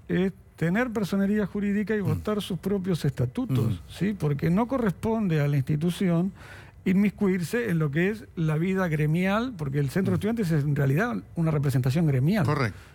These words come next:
Speaker 1: La representación institucional es el consejo directivo. Lo que debería hacer el centro de estudiantes de psicología y el resto de los centros de estudiantes es tener personería jurídica, votar sus estatutos, presentarlos a la
Speaker 2: Mm.
Speaker 1: institución,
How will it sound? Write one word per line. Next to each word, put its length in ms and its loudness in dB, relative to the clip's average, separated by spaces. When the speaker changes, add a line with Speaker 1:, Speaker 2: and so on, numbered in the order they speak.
Speaker 1:
La 60 2
representación 960 2
institucional 540 0
es 140 -4
el 80 2
consejo 420 2
directivo. 520 -2
Lo 260 2
que 100 0
debería 420 0
hacer 220 -2
el 120 0
centro 340 -2
de 60 0
estudiantes 480 0
de 80 0
psicología 720 0
y 160 0
el 160 2
resto 400 0
de 80 0
los 120 0
centros 260 -2
de 60 0
estudiantes 540 0
es 160 0
tener 300 0
personería 680 0
jurídica, 720 -2
votar 460 -2
sus 160 -4
estatutos, 560 -2
presentarlos 1300 0
a 40 -2
la 60 0
Speaker 2:
Mm. 40 2
Speaker 1:
institución, 720 -2